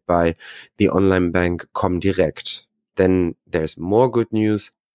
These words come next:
And there is more good news related to, uh, Frankfurt and the Frank-, and the Main region. Um, maybe you can also count them as a fintech, but,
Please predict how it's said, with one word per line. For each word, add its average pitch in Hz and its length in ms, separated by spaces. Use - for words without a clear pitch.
And 123 380
there 113 160
is 110 100
more 131 360
good 117 220
news 107 520
related 104 520
to, 101 320
uh, 92 280
Frankfurt 98 540
and 92 180
the 87 80
Frank-, 92 300
and 95 180
the 90 60
Main 90 260
region. 98 500
Um, 110 500
maybe 120 260
you 131 60
can 120 140
also 104 300
count 101 360
them 98 280
as 95 240
a 82 180
fintech, 120 680
but, 92 380